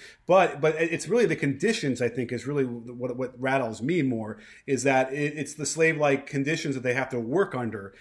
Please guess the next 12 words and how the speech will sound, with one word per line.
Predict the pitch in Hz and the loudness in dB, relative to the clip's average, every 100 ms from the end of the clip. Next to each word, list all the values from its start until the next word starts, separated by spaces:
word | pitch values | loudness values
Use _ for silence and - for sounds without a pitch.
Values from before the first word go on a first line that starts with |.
| - - | -20 -14
versus | 117 135 135 110 | -4 -2 -2 0
the | 131 | 4
actual | 135 135 135 131 | 4 2 -4 -6
ex-, | 113 | -6
specific | 123 120 117 - 123 147 135 | -8 -8 -8 -12 -8 -4 -2
monetary | 120 123 139 135 131 120 120 - - 120 | 0 0 0 0 -2 -2 -4 -8 -20 -16
benefits | 117 139 131 117 | -2 0 0 -2
they | 120 117 | -2 0
get, | 139 117 | 2 2
which | 127 123 | 0 -4
is, | 123 | -6
is, | 139 117 | -6 -6